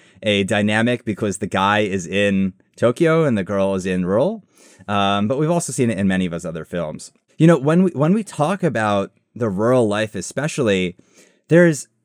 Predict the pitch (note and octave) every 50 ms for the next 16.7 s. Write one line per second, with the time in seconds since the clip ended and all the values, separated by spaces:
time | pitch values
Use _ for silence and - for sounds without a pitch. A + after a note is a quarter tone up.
0 | _ _ - - - - - - F#3 G3 A3+ - - D#3 C3 - - - - A2+
1 | A2+ A#2+ - D#3 C#3+ C#3+ - - - - A2+ G2+ F#2 F#2 F#2 F2+ F#2+ G2 - -
2 | D3+ D3 D3+ D#3 E3 E3+ D#3 - - A2+ A2+ A2 G#2 G#2 G2 - - - G#2 G2
3 | G2+ A2 A#2 C3 D3+ D3 - - - - - - - - C#3+ C#3 C#3 C3+ - -
4 | - G2 B2+ C3+ C#3 B2+ D3+ C3 A#2+ - D#3+ C#3 A2+ G2+ F2+ A#2 A#2+ - - G#2+
5 | A#2+ B2 A#2 - D3+ D3 - D3 D#3 D3 D3+ C3+ B2 A2 G#2+ A#2 A2 G2 G2 A2
6 | A#2 A#2+ - C#3+ C3+ C3 C3+ C#3 C#3+ C3+ _ - G2 G#2+ A2 G#2+ G2+ - C3+ B2+
7 | B2+ G2 G#2 G#2+ G2 G2+ G#2 G#2 G2 F#2+ G#2 A2 A2 G2 F#2+ G2 G2+ G2+ A2+ -
8 | - - C3+ C3 C3+ C#3+ C3 A2+ G#2+ F2 - G2 F#2+ F2+ F#2+ G2 A2 A#2+ B2 A#2
9 | - - - G2 F2+ F2 E2+ - - G2+ G2 - - - B2 A#2 A2+ A#2 A2+ A2
10 | A2 A2 A2 - - A2 G2 A2 A2 G#2 - G#2 G2+ G2 - - - _ _ -
11 | A#2 G#2+ G#2 G#2 G#2 G#2 G2+ - - G3 G3 F#3 F#3 F3+ E3+ D3 B2 - D#3+ D#3
12 | C#3 - D3 C#3 C#3 - - - A2+ C3 D3+ - C#3 G#2+ G2 F#2 - - - -
13 | - - B2 C3 C#3 C3 - - - E3 E3+ F3+ E3+ D#3 D#3 D3+ D3 B2 A2+ -
14 | - - - - C#3 C3+ C3+ C#3 C#3+ C#3+ C3 A2+ G2+ - - A2+ - - C#3+ C#3+
15 | C#3 C3 B2 G#2+ G#2 A2 A2+ A2+ A2+ G2+ F2 - G2 A2+ C3+ C#3+ C3+ A#2 F#2+ -
16 | G#2 G#2+ G#2+ G#2 F#2+ E2+ G2 G#2+ A2+ A#2 G#2 F#2 F2